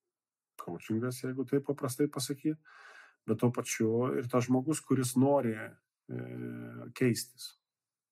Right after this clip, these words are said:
Nu, čia turbūt labai svarbu coachinge, žinai, apie pasikeitimą. Ir, ir, ir, ir štai tokių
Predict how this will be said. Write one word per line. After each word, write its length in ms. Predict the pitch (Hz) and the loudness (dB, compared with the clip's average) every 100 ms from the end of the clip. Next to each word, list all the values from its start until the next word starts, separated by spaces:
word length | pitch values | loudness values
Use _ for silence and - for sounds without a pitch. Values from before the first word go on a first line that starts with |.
| _ _ | _ _
Nu, 120 | 139 123 | -2 2
čia 140 | 143 | 2
turbūt 300 | - 127 139 | 2 0 0
labai 180 | 123 120 | -2 -2
svarbu 380 | 117 113 117 117 | -4 -4 -4 -4
coachinge, 420 | - 98 - 95 | -6 -16 -12 -12
žinai, 220 | - 104 101 | -10 -12 -14
apie 200 | - 107 - | -14 -16 -12
pasikeitimą. 720 | 113 113 113 107 120 123 147 - - - - - - _ _ - | -8 -6 -4 -2 2 4 2 -4 -20 -20 -20 -20 -20 _ _ -4
Ir, 320 | 120 120 117 123 127 127 | 0 2 0 -2 -4 -2
ir, 200 | 123 123 123 | -2 -4 -2
ir, 200 | 120 120 | -2 -2
ir 200 | - 123 123 123 117 - - _ _ _ _ _ _ _ - | -4 -4 -2 -2 -4 -6 -20 _ _ _ _ _ _ _ -20
štai 220 | - - 104 | -16 -10 -8
tokių 300 | 107 - | -8 0